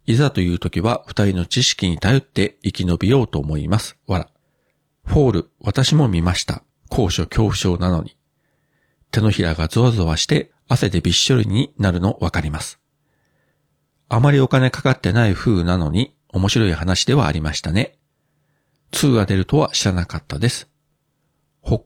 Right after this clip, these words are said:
海道のあれこれたくさん情報ありがとうございます。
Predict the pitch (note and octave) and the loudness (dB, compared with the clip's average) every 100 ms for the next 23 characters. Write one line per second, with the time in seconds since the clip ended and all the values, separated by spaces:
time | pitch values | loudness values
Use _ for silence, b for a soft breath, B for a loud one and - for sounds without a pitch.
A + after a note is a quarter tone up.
0 | - D#3+ D#3 G#2+ F2+ E2+ G2+ - G2 G#2+ | -2 0 2 2 0 0 0 -2 -2 -2
1 | - E2+ D#2+ F2+ - B2+ A2+ A2+ G#2+ - | 0 -2 0 -4 -2 0 2 2 0 0
2 | B2 C3 - G2+ A2 - D2+ D2+ D#2 G2+ | 0 0 0 0 0 -2 -2 -2 0 0
3 | G#2 A#2 - | 0 -2 -4